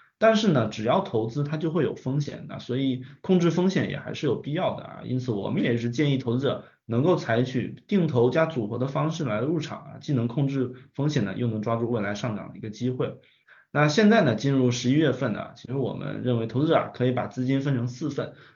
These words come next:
每月投入一份的啊，那持续到明年二月份。我们认为啊，这段时间啊，就是市场相对底部的一个区域啊，其实适合进行布局的。那在具体配置方面呢，可以考虑按照五比四比一的比例啊，分别配置于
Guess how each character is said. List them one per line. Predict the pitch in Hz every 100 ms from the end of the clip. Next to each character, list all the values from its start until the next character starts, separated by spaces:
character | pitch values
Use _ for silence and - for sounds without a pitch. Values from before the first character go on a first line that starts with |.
| _
每 | 123
月 | 160 190
投 | 180 147
入 | 175
一 | 147 123
份 | 120 185
的 | -
啊， | - 107
那 | 110
持 | 107 -
续 | 113
到 | 127 127
明 | 110 113
年 | 120
二 | -
月 | 127 101
份。 | - - - _ _ _
我 | 131
们 |
认 | 208 214
为 | 147
啊， | 135
这 | 240
段 | 226 131
时 | -
间 | 104 110
啊， | 107
就 | 104 233
是 | - 131
市 | - 127
场 | 110 -
相 | 123 123
对 | 123
底 | 107
部 | 104 113
的 | 110
一 |
个 | 113
区 | 107 - 120
域 |
啊， | 113 -
其 | - 117
实 | 127 131
适 | - 143
合 | 117
进 | 107
行 | 117 110
布 | 139 117
局 | - 104
的。 | 113 - - - - - _
那 | 147 160 156
在 | 170 160
具 | 226
体 | 143 123
配 | 175
置 | 165
方 | 147 139
面 | 127 113
呢， | 101 80 -
可 | 135
以 |
考 | 139 113
虑 | 110
按 | 113 123
照 | 123 113 104
五 | 127
比 | 156 120
四 | - 156
比 | 120
一 | 98 127
的 | 143
比 | 107 101 -
例 | 113 131
啊， | - -
分 | - 165
别 | 180 156
配 | 175
置 | 151 151
于 | 120 127